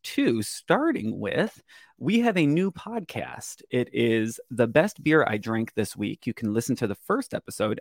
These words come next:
on the West New York Brews feed. It came out on Tuesday. The next episode's gonna come out on this feed this coming Tuesday. And then we're going to split it out into its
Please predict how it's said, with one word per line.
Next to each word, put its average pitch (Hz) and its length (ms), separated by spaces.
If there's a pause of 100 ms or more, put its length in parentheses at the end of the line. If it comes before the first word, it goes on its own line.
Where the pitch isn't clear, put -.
on 123 200
the 127 80
West 117 240
New 120 40
York 110 140
Brews 107 400
feed. 110 460
It 110 100
came 110 220
out 101 120
on 104 240
Tuesday. 147 520
The 151 100
next 107 300
episode's 104 400
gonna 104 160
come 113 160
out 101 100
on 101 220
this 127 200
feed 107 320 (680)
this 220 260
coming 214 420
Tuesday. 98 640 (280)
And 123 160
then 147 160
we're 147 100
going 135 320
to 120 300
split 147 460
it 143 100
out 113 240
into 113 300
its 101 200